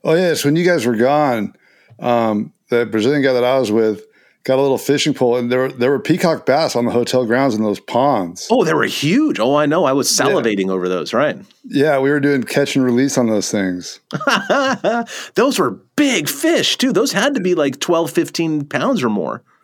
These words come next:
Speaker 1: I think there was a couple of eighteen pounders, maybe even, uh, one of them seemed just massive, but man, I'd never forget. I think I got about three strikes, like, where I got fo-, it was just a barbless hook, and then we got caught, and they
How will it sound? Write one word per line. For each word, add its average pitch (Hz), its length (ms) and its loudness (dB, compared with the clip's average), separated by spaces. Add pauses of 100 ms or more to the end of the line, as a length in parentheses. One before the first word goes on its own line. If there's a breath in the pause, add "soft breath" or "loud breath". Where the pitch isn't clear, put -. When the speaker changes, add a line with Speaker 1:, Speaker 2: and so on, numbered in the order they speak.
(160)
Speaker 1:
I 123 120 0
think 160 160 -2
there 139 100 2
was 98 140 0
a - 20 -6
couple 113 220 -2
of 117 100 -2
eighteen 117 400 0
pounders, 117 640 -2
maybe 110 160 0
even, 107 440 -2 (140)
uh, 127 180 -6
one 127 200 0
of 175 60 2
them 123 180 0
seemed 104 380 -4 (300)
just - 280 -4 (100)
massive, 143 880 -2
but 110 240 0 (440 loud breath)
man, 131 160 2
I'd 127 160 2
never 135 260 0
forget. 139 320 0 (140)
I 123 80 2
think 165 180 0
I 151 100 2
got 123 140 2
about 113 320 -2
three 139 380 0
strikes, 120 800 -2 (640)
like, 120 180 -2
where 117 180 2
I 117 80 2
got 123 80 -6
fo-, - 240 -6
it 151 200 -2
was 139 120 0
just 165 140 -2
a 143 60 0
barbless 123 380 2
hook, 127 120 2
and 110 100 0
then 120 80 2
we 117 60 0
got 110 220 -2
caught, 107 340 0
and 110 100 -6
they 104 100 -4